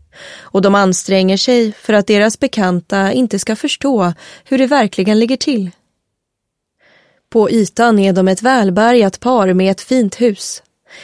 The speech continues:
en fastighetsportfölj och en dyr bil, trots högst normala inkomster. När fasaden håller på att rämna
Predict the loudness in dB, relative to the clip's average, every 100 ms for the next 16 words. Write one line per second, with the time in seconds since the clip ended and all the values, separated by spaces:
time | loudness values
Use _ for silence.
0 | -16 -4 0 0 0 -4 -2 -2 0 0
1 | -4 -6 -2 0 2 0 -2 -4 -20 _
2 | 0 2 2 2 2 0 -2 -2 -8 -12
3 | _ _ _ _ _ _ -4 0 0 -4
4 | -10 -4 -4 -6 -10 -2 0 2 2 2
5 | 2 0 -2 -4 -4 -6 -10 -12 _ _
6 | _ _ _ _ _ _ _ _ _ _
7 | _ -2 0 2 0 -2 0 2 2 2
8 | 2 2 0 0 -2 2 0 2 2 0
9 | -2